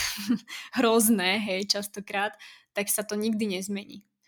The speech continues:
A to je ten problém a to vlastne sa rieši stále aj tu v Čechách. Mm, ten spolok Mladí lekári sa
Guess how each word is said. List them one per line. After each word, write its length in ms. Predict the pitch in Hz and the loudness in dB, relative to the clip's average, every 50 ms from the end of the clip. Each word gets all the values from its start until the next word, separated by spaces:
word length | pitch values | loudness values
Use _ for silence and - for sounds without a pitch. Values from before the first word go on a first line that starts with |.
| _ _ - _ _ _ _ | _ _ -20 _ _ _ _
A 240 | - 214 185 185 196 | -4 -2 0 0 0
to 80 | 202 226 | 2 0
je 80 | 226 | 0
ten 240 | 226 247 247 240 233 | 2 0 -2 -2 0
problém 480 | 226 214 208 214 220 202 196 196 196 208 - | -2 -2 0 0 -2 -2 -2 -2 -4 -4 -4
a 320 | - 196 196 202 196 196 196 202 202 _ _ | -4 -4 -2 -2 -2 -4 -6 -8 -12 _ _
to 240 | - - 214 214 208 | -4 -2 -2 -2 0
vlastne 400 | 202 208 214 208 208 208 240 220 | 0 0 0 0 0 0 -2 -4
sa 160 | 214 - 226 | -4 -4 -4
rieši 400 | 214 196 190 202 - - 214 - - - - - | -2 -2 -2 -2 -4 -4 -4 -6 -8 -6 -8 -6
stále 320 | - - 202 202 214 208 | -4 -2 -2 0 0 0
aj 240 | 202 208 208 208 220 | 0 -2 -4 -6 -8
tu 0 | |
v 120 | 202 - - 185 190 | -8 -8 -8 -8 -8
Čechách. 360 | - - 208 202 196 202 202 - - - 302 - | -6 -4 -2 -2 -2 -4 -6 -10 -16 -16 -20 -18
Mm, 400 | - 214 202 202 196 196 196 202 | -14 -10 -10 -8 -8 -8 -8 -8
ten 160 | 202 202 208 208 | -8 -6 -6 -6
spolok 320 | - - 208 202 202 202 214 208 | -4 -4 -4 -2 -2 -2 -2 -2
Mladí 240 | 196 190 196 196 | -2 -2 -2 -2
lekári 400 | 214 208 190 208 202 208 208 220 | -2 -2 -2 -4 -4 -6 -6 -4
sa 480 | 214 202 - - 190 - - 214 214 - | -2 -2 -2 -4 -4 -6 -8 -10 -12 -16